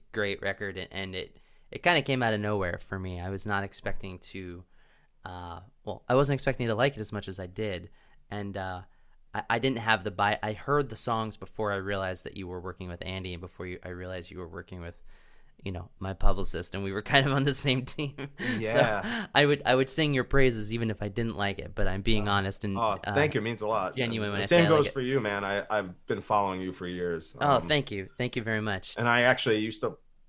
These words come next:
Speaker 2: I play in, uh, I, I used to play in Sammy K's band, and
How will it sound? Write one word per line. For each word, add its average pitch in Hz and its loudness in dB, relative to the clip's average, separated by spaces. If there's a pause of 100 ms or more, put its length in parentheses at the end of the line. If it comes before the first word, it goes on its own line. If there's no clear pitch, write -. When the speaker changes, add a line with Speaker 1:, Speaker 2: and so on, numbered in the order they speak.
(140)
Speaker 2:
I 113 -4
play 117 4
in, 101 0
uh, 92 -2
I, 101 -4
I 87 -4 (120)
used 107 -4
to - -12
play 123 -2
in 98 -2
Sammy 104 -4
K's 113 -2
band, 92 -2
and 85 -6